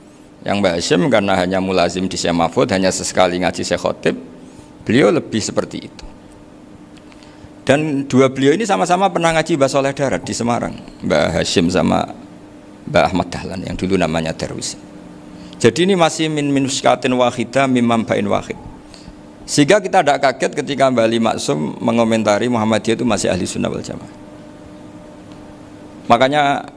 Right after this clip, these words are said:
nanti terakhir saya baca kitabnya Mbah Ali dan sering saya pelajari. Andaikan kita ini sepakat dengan ilmu, ya kita tahulah.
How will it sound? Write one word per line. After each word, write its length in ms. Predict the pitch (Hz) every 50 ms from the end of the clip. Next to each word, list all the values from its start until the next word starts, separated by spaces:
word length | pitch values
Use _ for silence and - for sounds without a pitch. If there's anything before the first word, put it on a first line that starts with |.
| - - -
nanti 320 | - - 104 107 101 - 127
terakhir 380 | 117 117 107 98 - 117 107
saya 160 | 98 107 98 92
baca 240 | 95 92 85 92
kitabnya 400 | 85 98 85 - 87 90 92 92
Mbah 240 | 90 87 87 80 78
Ali 160 | 87 104 101
dan 240 | 101 90 90 92 90
sering 180 | - - 120 113 -
saya 160 | 98 90 85
pelajari. 560 | - 80 82 85 - - 87 - - - - - - - - - - - - - - - - - - -
Andaikan 460 | - 123 135 127 156 156 - 180 175
kita 240 | 160 170 160 165 160
ini 240 | 156 165 175 170 156
sepakat 560 | 147 - - - - 131 131 - 139 123 -
dengan 240 | - 110 107 107 110
ilmu, 400 | - 117 117 113 113 110 101 98
ya 140 | 117 139 170
kita 240 | 165 - - 202 190
tahulah. 400 | - 165 151 135 113 92 80 -